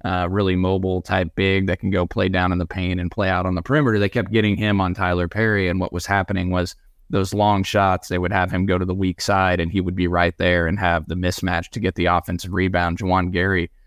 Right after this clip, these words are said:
ends up with eleven offensive rebounds in the game, eighteen boards overall. Uh, Gary's in his fourth year of college basketball. The most rebounds he'd ever had in a game was eleven.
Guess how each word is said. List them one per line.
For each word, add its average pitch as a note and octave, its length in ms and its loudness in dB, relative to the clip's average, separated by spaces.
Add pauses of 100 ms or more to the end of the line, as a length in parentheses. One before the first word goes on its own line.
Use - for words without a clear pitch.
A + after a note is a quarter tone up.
(220)
ends A2 220 2
up G2+ 140 2
with F#2+ 100 0
eleven G2 380 2
offensive F#2+ 440 0
rebounds F#2 520 0
in F#2+ 80 0
the F#2+ 80 0
game, G2 340 0
eighteen F#2+ 540 0
boards F#2 340 -2
overall. F2+ 600 -2 (420)
Uh, F#2 160 -4
Gary's G2+ 440 2
in F#2+ 80 4
his F2 140 0
fourth G2 280 -2
year G2 180 2
of F2+ 60 -4
college F#2+ 280 0
basketball. F#2 520 0
The F#2 100 -2
most F#2+ 280 0
rebounds F#2+ 400 0
he'd F#2 140 0
ever F2 160 0
had F2+ 160 2
in F2+ 40 0
a E2+ 40 -2
game F2+ 300 0
was E2 120 -6
eleven. E2 380 -2